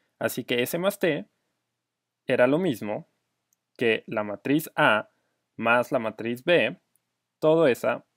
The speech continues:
multiplicada por el vector X.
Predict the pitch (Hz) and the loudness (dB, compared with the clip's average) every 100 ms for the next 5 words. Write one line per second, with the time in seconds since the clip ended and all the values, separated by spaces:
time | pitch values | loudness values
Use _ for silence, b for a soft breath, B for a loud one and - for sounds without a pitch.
0 | _ - 131 110 110 117 - 110 110 110 | _ -10 -10 -8 -8 -4 2 2 2 -2
1 | - - 117 104 - _ _ _ _ - | -6 -4 -2 -2 -6 _ _ _ _ -8
2 | 113 104 - 107 - - 113 - - - | -8 -8 0 0 -2 -4 -4 -4 -20 -20